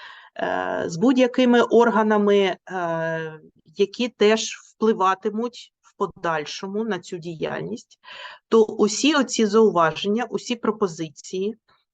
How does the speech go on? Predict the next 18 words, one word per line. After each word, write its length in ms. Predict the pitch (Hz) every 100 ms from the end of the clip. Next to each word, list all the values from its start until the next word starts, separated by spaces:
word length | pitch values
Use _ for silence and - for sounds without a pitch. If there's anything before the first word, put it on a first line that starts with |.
| _
до 300 | 208 208 214
проєкту 600 | 208 185 175 165 - 226
документу 560 | 220 233 233 240 240 240
державного 540 | 226 220 240 240 233
планування 680 | 226 233 226 226 220 214 208 208
і 160 | 208 190
до 160 | 165
звіту 560 | 156 151 151 - 233 262 - - -
підлягають 760 | 208 196 196 214 262 294 285 -
обов'язковому 1160 | 220 226 214 208 - - 202 208 233 262 294 - _ _
розгляду 880 | 196 202 196 196 202 220 - 233 -
замовником. 880 | 170 180 185 170 151 156 160 - 165 - _ -
Замовник 640 | 175 226 240 226 185 170 -
або 260 | 180 180 233
приймає 760 | - 214 202 185 175 165 175
це 380 | 208 - 254 285 - _ - _
до 140 | 208 262
уваги 640 | 269 247 262 254 247 269